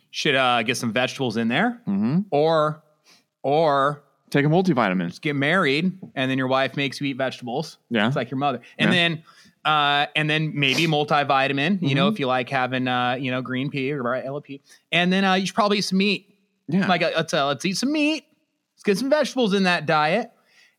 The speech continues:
Speaker 1: And, uh, and just a general kind of rule of thumb, probably the least amount of, uh, like, less processed stuff is better.
Speaker 2: Yeah,
Speaker 1: That's just a
Speaker 2: for
Speaker 1: good
Speaker 2: sure,
Speaker 1: kinda
Speaker 2: for
Speaker 1: way to
Speaker 2: sure.
Speaker 1: go.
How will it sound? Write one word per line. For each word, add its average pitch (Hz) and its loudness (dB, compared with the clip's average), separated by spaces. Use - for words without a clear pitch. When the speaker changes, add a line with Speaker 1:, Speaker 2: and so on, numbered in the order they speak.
Speaker 1:
And, 180 2
uh, 170 2
and 233 0
just 302 -2
a 285 -4
general 180 2
kind 156 0
of 127 -2
rule 139 -2
of 123 -8
thumb, 131 -2
probably 180 -2
the 147 -6
least 135 -8
amount 131 -2
of, 117 -2
uh, 107 0
like, 143 0
less 170 0
processed 135 -2
stuff 110 -4
is 98 -14
better. - -14
Speaker 2:
Yeah, 208 2
Speaker 1:
That's 247 2
just 202 0
a - -2
Speaker 2:
for 185 6
Speaker 1:
good 147 0
Speaker 2:
sure, 123 4
Speaker 1:
kinda 131 0
Speaker 2:
for 233 4
Speaker 1:
way 208 4
to 151 -2
Speaker 2:
sure. 95 2
Speaker 1:
go. - -8